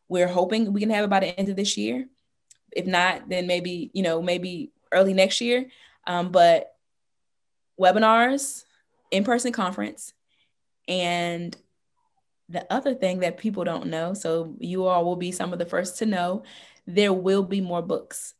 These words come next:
People that have read the book so far, they're like, "Oh my goodness, it's so good, but I want more, I want more." And so we will be, um, releasing books individually. So there will be an entire book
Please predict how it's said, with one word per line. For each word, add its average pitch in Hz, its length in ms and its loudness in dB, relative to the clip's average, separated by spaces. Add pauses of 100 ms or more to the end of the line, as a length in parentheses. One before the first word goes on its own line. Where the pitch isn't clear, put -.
(240)
People 202 240 -2
that 190 120 2
have 180 140 2
read 185 140 4
the 202 40 -2
book 196 160 -4
so 190 160 0
far, 190 260 0
they're 196 120 -4
like, 190 220 -8
"Oh 233 100 0
my 240 200 0
goodness, 240 400 -2
it's 226 160 -2
so 226 180 0
good, 233 500 2
but 233 100 0
I 240 60 4
want 254 220 0
more, 277 280 2
I 240 120 2
want 254 180 -2
more." 247 440 0 (460)
And 190 200 0
so 180 400 -2
we 190 200 -2
will 190 520 -2
be, 185 600 -10 (420)
um, 180 440 -8
releasing 190 680 -4
books 180 440 -4 (280)
individually. 180 760 -6
So - 160 -8
there 180 180 2
will 185 60 0
be 175 140 -4
an 160 60 -4
entire 190 500 0
book 175 340 -6